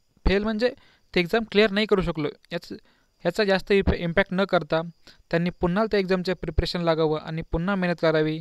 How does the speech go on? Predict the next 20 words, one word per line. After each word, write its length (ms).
त्यांना 260
पण 240
एक 100
चांगलं 260
उत्तम 320
असं 140
यश 260
मिळवता 260
येईल 260
याची 200
मला 200
अपेक्षा 360
आहे. 180
याचा 220
मला 180
त्या-, 200
पूर्णपणे 440
कॉन्फिडन्स 380
आहे 60
त्यांच्यावरती. 580